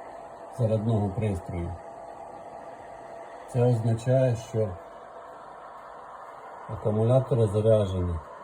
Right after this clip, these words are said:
і нам не потрібно більше енергії.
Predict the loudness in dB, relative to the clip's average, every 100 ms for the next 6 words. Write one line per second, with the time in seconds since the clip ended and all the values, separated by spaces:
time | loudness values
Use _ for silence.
0 | -16 -14 -6 0 2 4 2 0 -2 2
1 | 2 2 0 2 0 -2 -4 -6 -6 -12
2 | -16 -16 -18 -18 -16 -16 -18 -16 -16 -16
3 | -8 -4 0 0 0 0 -2